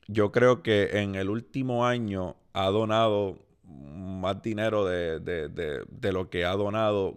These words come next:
cualquier persona que yo conozco cercana. Y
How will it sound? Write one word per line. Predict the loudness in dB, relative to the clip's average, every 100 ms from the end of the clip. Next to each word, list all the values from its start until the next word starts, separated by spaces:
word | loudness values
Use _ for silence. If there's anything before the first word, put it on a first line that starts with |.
| -8
cualquier | -2 -2 -2 -2 -2 0
persona | -4 -2 -4 -4 -4
que | -4 -2
yo | -4
conozco | -4 -4 -4 0 0 0
cercana. | -6 -4 -4 -4 -2 0 0 -2 -8 _ _ _ -20 -20 -20 -20 -20 -20 -20 -20 _ _ _
Y | 2 6 6 6 6 4 2